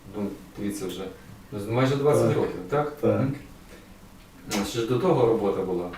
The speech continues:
Speaker 1: Тобто українці весь час шукали різні, ну, форми, як же, що ж робити в цій ситуації, як з цього всього, е, підніматися. І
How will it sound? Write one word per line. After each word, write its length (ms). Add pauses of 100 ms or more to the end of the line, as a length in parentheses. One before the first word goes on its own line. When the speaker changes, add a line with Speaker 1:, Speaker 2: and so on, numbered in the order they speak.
(260)
Speaker 1:
Тобто 240
українці 340
весь 180
час 240
шукали 580 (400)
різні, 500 (160)
ну, 280
форми, 420
як 140
же, 240
що 160
ж 120
робити 340
в 100
цій 80
ситуації, 580
як 120
з 40
цього 180
всього, 340 (680)
е, 40
підніматися. 720 (1120)
І 340